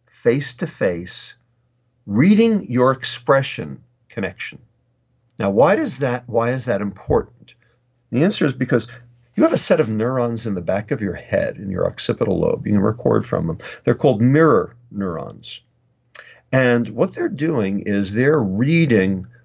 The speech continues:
the expressions of the person you're talking to on the fly in real time. And then they are turning that emotion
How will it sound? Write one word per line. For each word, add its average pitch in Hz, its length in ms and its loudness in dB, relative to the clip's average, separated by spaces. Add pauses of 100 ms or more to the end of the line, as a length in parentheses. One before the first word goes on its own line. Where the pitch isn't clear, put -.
(160)
the 113 80 0
expressions 127 600 -2
of 95 140 -4
the 92 60 -6
person 117 380 -4
you're 98 220 0
talking 98 560 -2
to - 320 -10 (1400)
on 127 200 4
the 185 80 2
fly 98 500 2 (280)
in 120 260 0
real 101 280 2
time. - 360 -12 (1600)
And 110 180 0
then 110 300 2 (160)
they 120 140 6
are 117 80 6
turning 143 460 -2
that 131 360 0 (920)
emotion 120 720 0